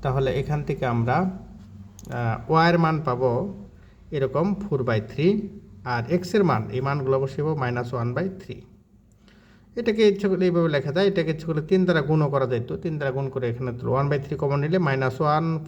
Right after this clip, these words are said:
ফোর, মাইনাস থ্রি, মাইনাস ওয়ান, ফোর, থ্রি। অতএব কার্টের ভিত্তি কত? মাইনাস ওয়ান বাই থ্রি,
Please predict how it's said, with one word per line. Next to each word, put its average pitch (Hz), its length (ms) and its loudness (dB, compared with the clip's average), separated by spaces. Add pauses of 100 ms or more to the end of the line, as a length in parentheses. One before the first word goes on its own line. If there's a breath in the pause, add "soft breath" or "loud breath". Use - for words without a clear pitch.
ফোর, 156 300 0
মাইনাস 120 560 -2 (760)
থ্রি, 165 440 2 (640 soft breath)
মাইনাস 156 340 0
ওয়ান, 175 220 4
ফোর, 190 460 -2
থ্রি। - 220 -6 (920 soft breath)
অতএব 180 320 4
কার্টের 185 440 4
ভিত্তি 170 280 2
কত? 196 200 2 (560)
মাইনাস 135 340 -4
ওয়ান 127 180 -2
বাই 123 100 -2
থ্রি, 170 460 -4